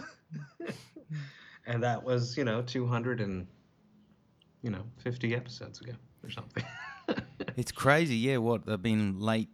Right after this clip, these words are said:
Speaker 2: two thousand and eighteen to today, um, still going strong. You, you're pumping out multiple episodes a week. It's, um, it's hectic. You know, a podcaster to podcaster,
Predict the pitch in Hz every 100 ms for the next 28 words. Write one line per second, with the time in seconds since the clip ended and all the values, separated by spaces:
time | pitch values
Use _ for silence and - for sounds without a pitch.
0 | - 117 110 113 107 98 95 95 95 -
1 | 101 90 95 - 95 98 95 90 87 -
2 | - 95 92 90 90 90 90 - - -
3 | 117 101 101 92 - 110 104 104 101 95
4 | 104 104 - 110 - 139 135 120 92 98
5 | 104 110 - 101 98 92 92 - 87 82
6 | 82 98 147 135 123 117 - - - -
7 | 101 - - - 95 92 90 87 87 87
8 | - _ - - 113 - 147 - 120 -
9 | - 135 139 135 131 117 - _ - 131
10 | - _ _ _ _ _ - - 156 -
11 | 139 - 107 98 156 - 123 101 110 101